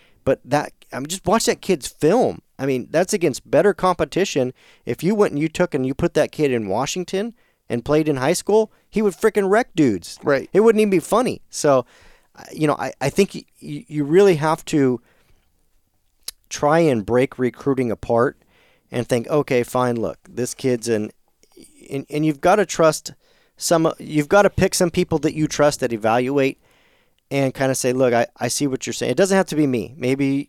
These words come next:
Speaker 1: maybe you like Mudd, who's on the site, or Q B eleven, or maybe you like somebody else. Maybe there's somebody on twenty-four seven, you really like their evaluations. You need to go and look at those evaluations and see how it matches up.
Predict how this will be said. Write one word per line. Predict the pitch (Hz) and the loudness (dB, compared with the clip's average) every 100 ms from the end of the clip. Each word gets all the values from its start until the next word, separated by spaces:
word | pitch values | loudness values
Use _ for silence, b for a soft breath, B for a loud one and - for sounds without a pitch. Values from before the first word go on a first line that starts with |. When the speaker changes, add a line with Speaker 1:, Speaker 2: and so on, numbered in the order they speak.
| - | -6
Speaker 1:
maybe | 123 127 | -6 -2
you | 131 | 0
like | 131 127 _ | 0 -2 _
Mudd, | 131 120 135 127 | -2 2 2 0
who's | 123 127 | -4 -2
on | 127 | -2
the | 123 | -2
site, | - 120 113 | -2 0 0
or | 104 | -2
Q | 147 135 | -4 0
B | |
eleven, | 127 120 120 110 | 2 2 0 0
or | |
maybe | 120 202 196 | 0 0 0
you | 214 | 0
like | 170 147 - b b - | 2 2 -2 b b -4
somebody | - 156 151 | 0 2 2
else. | 98 | 0
Maybe | 151 165 | 0 2
there's | 160 | 2
somebody | - 147 135 | 2 0 0
on | |
twenty-four | - 151 139 139 | 0 -4 -2 -4
seven, | - 135 127 120 | 0 -2 0 -4
you | 120 | -4
really | 120 123 113 | -2 0 0
like | 110 107 | 0 -4
their | 107 | -6
evaluations. | 104 - 107 110 - - - - b b b b - | -4 -4 -4 -6 -8 -12 -16 -20 b b b b -4
You | 139 | 2
need | 165 175 | 2 2
to | 165 | 2
go | 160 156 | 4 4
and | |
look | 151 165 | 4 2
at | 151 | 2
those | 147 131 | 2 2
evaluations | 123 127 127 123 - 120 | 2 2 2 0 -2 -6
and | 113 | -6
see | - 143 | -4 -2
how | 131 | 0
it | 127 | 0
matches | 123 120 120 123 | 0 -4 -2 -2
up. | - | -2